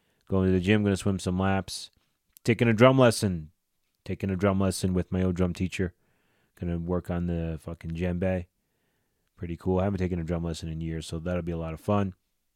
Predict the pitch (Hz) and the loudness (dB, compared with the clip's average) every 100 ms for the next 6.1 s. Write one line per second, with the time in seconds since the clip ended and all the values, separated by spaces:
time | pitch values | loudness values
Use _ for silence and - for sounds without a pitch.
0 | _ _ _ _ _ 95 92 92 90 90 | _ _ _ _ _ -4 -2 0 -2 -4
1 | 98 101 98 87 - 90 85 123 120 120 | -4 -4 -4 -6 -8 -8 -4 0 2 2
2 | 110 98 95 92 95 92 - 90 92 104 | 2 0 0 2 2 0 -2 -2 0 2
3 | 101 101 92 - 90 82 101 98 95 92 | 2 2 0 -6 -8 -4 -2 -2 -2 -6
4 | _ _ _ _ _ _ _ _ _ _ | _ _ _ _ _ _ _ _ _ _
5 | _ - - 82 80 - - 92 85 85 | _ -16 -10 -8 -8 -10 -8 -4 -4 -6